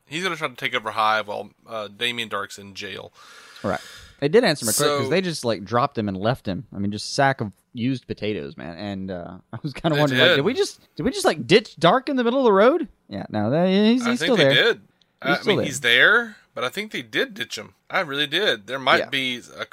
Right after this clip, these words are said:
Speaker 1: a coup of some sort, but I think, like, I mean,
Speaker 2: Oh, he's powerless
Speaker 1: who
Speaker 2: now.
Speaker 1: killed, who
Speaker 2: So
Speaker 1: killed Waller? Ryder. Ryder killed Waller in present day. We're still,
Speaker 2: Right.
Speaker 1: we still gotta deal with Ryder and Shadowspire. So, uh,
Speaker 2: Yeah, they haven't done enough with Shadowspire yet, so maybe that's where the,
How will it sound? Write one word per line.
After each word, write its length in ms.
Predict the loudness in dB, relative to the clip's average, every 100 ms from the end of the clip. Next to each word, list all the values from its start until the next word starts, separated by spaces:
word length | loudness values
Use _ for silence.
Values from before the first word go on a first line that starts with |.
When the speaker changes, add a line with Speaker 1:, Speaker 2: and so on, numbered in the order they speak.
| -8
Speaker 1:
a 40 | -8
coup 340 | -8 -8 -6
of 120 | -8
some 200 | -8 -10
sort, 340 | -10 -10 -10 -4
but 100 | -2
I 80 | -2
think, 420 | -2 -6 -6 -6
like, 340 | -4 -4 -6 -10
I 60 |
mean, 360 | -8 -8 -10 -16 _ 2
Speaker 2:
Oh, 100 | 4
he's 160 | 4
powerless 400 | 2 2 2 -2
Speaker 1:
who 60 | -4
Speaker 2:
now. 40 | -2
Speaker 1:
killed, 340 | -2 -4 -12 -20 -20 -20 -8
who 180 | -6 2
Speaker 2:
So 80 | 4
Speaker 1:
killed 220 | 4 4
Waller? 460 | 2 0 -4 -12 _ _
Ryder. 480 | 0 2 2 -2 -8 _
Ryder 340 | 0 2 2 0
killed 260 | -4 -4
Waller 420 | -2 -2 -2 -10 -12
in 180 | -10 -8
present 440 | -4 -4 -4 -6
day. 400 | -2 -2 -2 -12 _ -10
We're 100 | -4
still, 120 | 0
Speaker 2:
Right. 160 | 2 0
Speaker 1:
we 120 | -4
still 220 | -6 -6
gotta 200 | -4 -2 0
deal 140 | -2
with 120 | -2
Ryder 320 | 4 4 4 -2
and 120 | -2
Shadowspire. 720 | -4 -2 -6 -8 -12 -14 -18 _ _
So, 420 | -14 -8 -8 -8
uh, 120 | -10 -2
Speaker 2:
Yeah, 120 | 0
they 80 | 2
haven't 160 | -2 -4
done 120 | -2
enough 180 | -4 -6
with 80 | -2
Shadowspire 520 | -2 -2 -2 -2 0
yet, 220 | -2 -4
so 100 | -6
maybe 140 | -4 -4
that's 160 | -6
where 100 | -6
the, 280 | -4 -4 -6